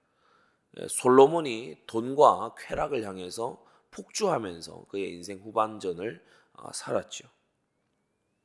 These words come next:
그래서 정욕이란 죄의 유혹에 적극적으로 충동받는, 어, 육체의 욕심이다. 여러분, 이 정욕이, 어, 그리스도와 함께 십자가에 못 박혔습니다.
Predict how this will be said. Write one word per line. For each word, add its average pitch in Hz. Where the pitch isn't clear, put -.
그래서 120
정욕이란 151
죄의 147
유혹에 135
적극적으로 -
충동받는, 107
어, 90
육체의 113
욕심이다. -
여러분, 104
이 117
정욕이, 107
어, 90
그리스도와 110
함께 98
십자가에 92
못 92
박혔습니다. -